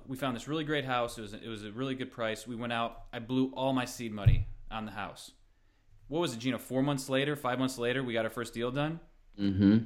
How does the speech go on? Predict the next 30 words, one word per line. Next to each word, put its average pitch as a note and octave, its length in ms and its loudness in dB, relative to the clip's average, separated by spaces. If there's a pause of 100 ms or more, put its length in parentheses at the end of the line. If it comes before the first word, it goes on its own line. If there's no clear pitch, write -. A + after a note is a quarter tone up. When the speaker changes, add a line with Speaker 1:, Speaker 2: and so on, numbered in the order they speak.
Speaker 1:
And C#3+ 120 4
this G3+ 200 8
Speaker 2:
Yeah. A3 40 2
Speaker 1:
is, E3 100 -2
this G3 200 0
is F#3 120 -6
the F3 80 0
thing. F3 280 -2
So C#3+ 140 -2
you, C#3+ 160 0
you D3 180 -2
get D3+ 220 2
resourceful. C3 480 0
You, A#2+ 180 -2
you, C3 220 6
and C3+ 120 2
that's D3+ 200 2
the D3 60 -6
thing. C#3+ 180 -2
People G3 280 -2
that F3 160 2
do F3 160 2
well C3+ 440 8
in A#2+ 120 -2
apartment A#2 440 4
investing, C#3+ 500 2 (320)
they B2+ 120 2
figure C3+ 420 4
it A2+ 60 8
out. F2+ 400 4